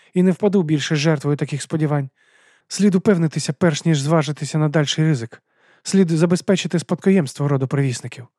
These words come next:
Вона спокійно глянула мені в очі. «Я склала заяву. Одну копію віддала Чейдові, інша зберігатиметься тут, у безпеці. Фіце Чіверлі, твоє дитя є спадкоємцем престолу». Я так давно плекав в душі маленьку, але незламну надію.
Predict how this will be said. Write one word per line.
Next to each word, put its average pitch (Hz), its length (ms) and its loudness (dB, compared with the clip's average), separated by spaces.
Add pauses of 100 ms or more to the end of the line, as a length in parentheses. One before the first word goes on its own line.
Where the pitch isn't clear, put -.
(560)
Вона 120 240 -2
спокійно 120 460 -4
глянула 107 380 -4
мені 110 220 -6
в 107 80 -6
очі. 98 240 -8 (720)
«Я 151 120 -2
склала 147 380 -2
заяву. 147 400 -4 (600)
Одну 165 240 0
копію 151 360 0
віддала 143 360 0
Чейдові, 170 420 0 (320)
інша 180 280 0
зберігатиметься 151 720 0
тут, 139 240 -4
у 131 40 -6
безпеці. 131 540 -6 (560)
Фіце 170 240 -4
Чіверлі, 123 400 -2
твоє 143 260 0
дитя 147 280 -2
є 143 140 0
спадкоємцем 139 600 -4
престолу». 123 400 -10 (640)
Я 113 120 -2
так 110 240 -4
давно 107 320 -4
плекав 110 360 -6
в 107 60 -16
душі 113 280 -6
маленьку, 110 460 -6
але 107 160 -8
незламну 107 500 -8
надію. 113 420 -14